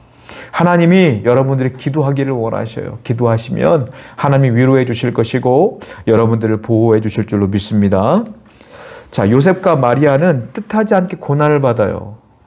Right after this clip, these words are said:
아니, 아기를 낳았는데 이 아기 때문에 이런 엄청난 고난을 받아요. 우리가 신앙생활 하다 보면 이와 같이 뜻하지 않은 고난을 겪을 때가 있습니다. 그래도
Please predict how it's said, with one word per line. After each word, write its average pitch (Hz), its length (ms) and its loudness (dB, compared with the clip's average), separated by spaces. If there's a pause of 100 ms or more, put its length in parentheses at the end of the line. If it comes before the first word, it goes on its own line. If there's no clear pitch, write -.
(680)
아니, 170 420 4
아기를 175 480 4
낳았는데 127 460 0
이 170 200 2
아기 143 300 2
때문에 113 640 0
이런 151 260 4
엄청난 185 720 0
고난을 131 340 2
받아요. 92 600 -4 (800)
우리가 156 200 4
신앙생활 180 520 4
하다 156 180 2
보면 107 600 -2 (320)
이와 135 220 2
같이 113 500 -4 (680)
뜻하지 202 340 2
않은 165 180 2
고난을 131 580 2
겪을 120 320 -4
때가 113 220 0
있습니다. 101 720 -8
그래도 110 640 2